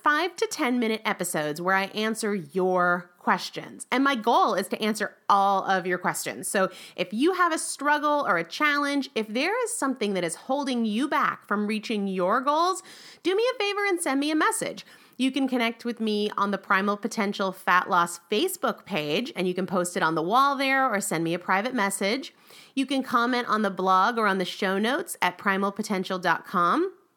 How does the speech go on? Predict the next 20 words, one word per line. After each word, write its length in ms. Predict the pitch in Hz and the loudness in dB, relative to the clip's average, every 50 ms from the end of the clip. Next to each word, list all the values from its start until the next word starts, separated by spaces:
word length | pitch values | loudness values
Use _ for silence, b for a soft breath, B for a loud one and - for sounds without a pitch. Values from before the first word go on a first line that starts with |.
| _ _ _ _ - - _ - | _ _ _ _ -20 -16 _ 0
or 160 | - 311 359 381 | 2 4 4 4
you 160 | 330 320 311 | 2 2 0
can 200 | - 262 214 - | 0 -2 -2 0
email 260 | 294 339 320 311 302 | 0 2 2 2 2
me 120 | 311 330 | 2 0
directly, 560 | 311 349 330 285 240 247 - - 262 277 349 453 - _ b b b b b b b b - | -2 0 2 2 2 2 2 0 -2 0 -2 -4 -6 _ b b b b b b b b 0
Elizabeth 580 | 220 220 208 226 220 208 233 226 247 320 381 - - | 2 2 2 2 2 0 0 0 0 -2 -4 -4 -6
at 120 | - 190 190 | -6 -6 -4
primal 360 | - - 208 190 202 202 214 | 0 2 2 4 4 2 0
potential 440 | 220 277 269 - 220 214 208 233 220 | -2 -2 -2 -2 -2 -2 -2 -2 0
dot 200 | 226 240 - - | 0 0 0 0
com, 340 | - 233 208 196 196 214 208 B B B B B | 2 2 2 2 2 0 -4 B B B B B
because 360 | 339 339 339 339 330 - - - - 226 | -4 0 2 0 0 0 -4 -10 -14 -14
genuinely, 800 | 208 - 262 269 269 285 277 262 262 202 185 175 165 147 127 127 | -6 -2 0 2 2 4 4 4 4 4 2 2 0 -2 -2 -4
from 420 | 170 - - 233 247 269 277 277 262 | -6 -4 0 2 2 4 4 2 2
the 80 | 226 | 0
bottom 720 | 185 170 170 165 _ - 202 190 196 202 214 233 240 247 220 - | 0 -4 -8 -6 _ 4 4 6 6 6 4 2 0 0 0 0
of 240 | - 185 185 175 185 | 0 0 0 0 -2
my 240 | 202 190 190 185 | 0 0 0 0
heart, 560 | 190 170 156 160 185 180 180 208 233 - - | -2 -4 -2 0 0 2 2 2 0 -4 -8